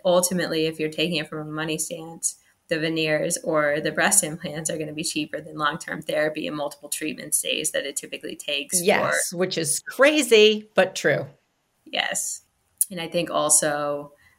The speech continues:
Speaker 1: because eating disorders tend to be a body problem, a lot of people wanna believe it's a body solution. And
Speaker 2: Mm-hmm.
Speaker 1: so if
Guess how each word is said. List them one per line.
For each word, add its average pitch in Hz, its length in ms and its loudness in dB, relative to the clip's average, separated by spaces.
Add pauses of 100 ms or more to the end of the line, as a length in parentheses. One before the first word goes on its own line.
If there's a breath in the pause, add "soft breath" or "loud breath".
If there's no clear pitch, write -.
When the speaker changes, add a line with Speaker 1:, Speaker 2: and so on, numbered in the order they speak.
(300 soft breath)
Speaker 1:
because 156 1120 2
eating 165 300 -2
disorders 185 560 2
tend 156 220 -4
to 151 60 -8
be 151 140 -2
a 143 60 0
body 147 400 -2
problem, 180 920 -2
a 170 60 0
lot 151 200 2
of 151 80 -4
people 151 260 -4
wanna 151 200 -4
believe 151 260 -4
it's 180 160 -2
a 143 40 -2
body 139 300 -4
solution. 214 800 0 (440 soft breath)
And 170 200 0
Speaker 2:
Mm-hmm. 190 140 6
Speaker 1:
so 156 220 4
if - 140 -4